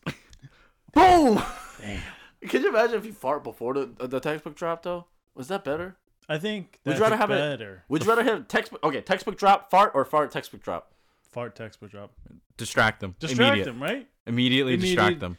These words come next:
Speaker 3: off
Speaker 1: Throw their
Speaker 3: subject.
Speaker 1: attention off.
Speaker 3: Yeah.
Speaker 2: Offset?
Speaker 3: Off,
Speaker 1: Yeah, like,
Speaker 3: off
Speaker 1: "Oh my God, who
Speaker 3: subject.
Speaker 1: farted? Boom! What was that?"
Speaker 3: What was that? Wait, what?
Speaker 2: Jesus.
Speaker 3: I think it's like a, you know, series of emo-, you know,
Speaker 2: Just a series of unfortunate <laughs> events?
Speaker 1: <laughs> Yeah.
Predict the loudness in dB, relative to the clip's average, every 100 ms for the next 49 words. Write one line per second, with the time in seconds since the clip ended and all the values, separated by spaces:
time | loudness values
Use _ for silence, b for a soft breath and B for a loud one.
0 | _ _ 4 4 4 4 0 -2 -2 -4
1 | -8 _ -8 -8 -8 _ _ _ _ _
2 | _ _ -12 -12 -8 -10 -10 _ _ -8
3 | -6 -2 -2 0 2 4 4 2 4 6
4 | 6 4 4 4 4 -2 B B -4 -2
5 | 0 -2 -4 -10 -12 -14 -16 -20 -20 -20
6 | -20 -20 -20 _ _ -10 -8 -10 -10 -12
7 | -12 -12 -14 -16 -14 -10 -10 -10 -10 -12
8 | -12 -10 -8 -8 -8 -6 -6 -6 -10 -12
9 | -12 -12 -14 -14 -18 -20 -20 _ _ _
10 | -18 -18 -16 -10 -10 -8 -8 -6 -6 -6
11 | -8 -6 4 4 6 8 8